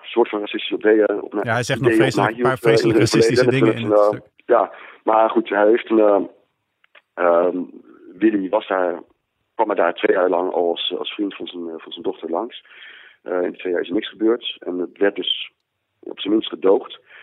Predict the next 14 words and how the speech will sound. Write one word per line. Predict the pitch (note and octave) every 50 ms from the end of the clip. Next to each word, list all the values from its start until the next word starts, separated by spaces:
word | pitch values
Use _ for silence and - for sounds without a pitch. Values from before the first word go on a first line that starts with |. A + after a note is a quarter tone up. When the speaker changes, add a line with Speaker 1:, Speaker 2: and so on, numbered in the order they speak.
| - - - - -
Speaker 2:
Ja. | A#2+ G#2+ G2+
Speaker 1:
Eh, | - F2+ F#2 F#2 F#2 F#2 F2+ F2 F2
er | F2+
was | G2+ A#2+ -
toen | - A#2
ik | G#2 F#2+
er, | F#2 - - _ _ _
toen | _ - A2
ik | G#2 - -
die | F#2+ F#2
avond | G2+ A2 G#2+ G#2 -
kwam, | - G2 F#2 F#2 F#2 F2+ F2+ F2+ - _ _ _ _ _
eh, | - F2 F2+ F2 F2 E2+ E2 F2
had | F2+ F2+